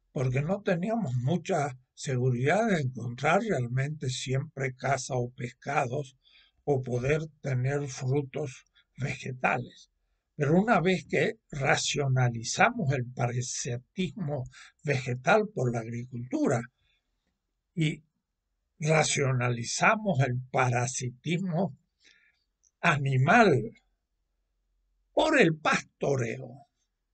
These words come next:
de tal manera que tomamos los animales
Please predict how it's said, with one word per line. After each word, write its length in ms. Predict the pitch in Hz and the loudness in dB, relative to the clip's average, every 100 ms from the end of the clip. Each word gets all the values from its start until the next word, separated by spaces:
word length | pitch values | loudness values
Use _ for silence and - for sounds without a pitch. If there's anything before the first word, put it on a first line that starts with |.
| _ - | _ -4
de 140 | 151 | -2
tal 260 | 131 196 208 | 0 0 0
manera 480 | 190 170 185 202 175 | -2 0 0 0 -2
que 140 | 151 131 - _ _ _ _ _ | -4 -6 -10 _ _ _ _ _
tomamos 540 | - 127 127 190 214 196 | -8 -4 0 0 0 0
los 200 | 156 127 | 0 -2
animales 920 | 135 123 120 147 180 180 160 - | -2 -2 -2 2 2 2 -2 -4